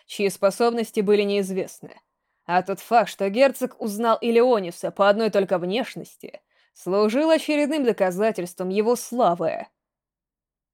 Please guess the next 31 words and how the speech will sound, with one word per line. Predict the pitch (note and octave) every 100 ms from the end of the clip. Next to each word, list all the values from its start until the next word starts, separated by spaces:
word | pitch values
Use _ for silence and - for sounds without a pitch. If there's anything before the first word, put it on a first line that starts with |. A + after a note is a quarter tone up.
| _
Буду | - F#3 A3+ C4 C4+
говорить | B3+ B3+ B3+ A#3+
прямо, | - C4+ F#3+ D#3+
в | F3
Империи | G#3 G#3+ C4+ C4
подтвердили, | C4 A#3+ A#3+ B3 B3+
что | - A3+
королевство | A3 A3 A#3 A3 - G#3
Мелтор | A3 A3 F3+
отрядило | F3+ F3+ G#3 G3+ A#3
на | A#3
помощь | A3 A#3+ A3
королевской | - G#3 A3 A3+ -
фракции | G#3+ G#3+ A3+ G#3+ A#3
двух | G#3 G#3 G#3
мастеров. | G#3 G3+ - - - - _ _ _ _ _
Двух? | F3+ F3 A#3 - _ _ -
Это | F3 E3+
правда? | - A3 A#3 - _ _ _ _ _
Да. | F#3 F#3+ C3+ - - _
Однако | F3 F#3+ G#3 B3 C4 C4
вам | B3 A#3+
не | A#3+
нужно | A#3 G#3+ A3+
беспокоиться. | A3 - G#3 - F3+ B2 - - -
Мастеров | - F#3 F#3 F#3+ - G3 F3+
Мелтора | F#3+ F#3+ F#3+ F#3+ A3
мы | A3
возьмем | G#3 G3 F#3+ F#3
на | F3+
себя. | - F3+ E3 -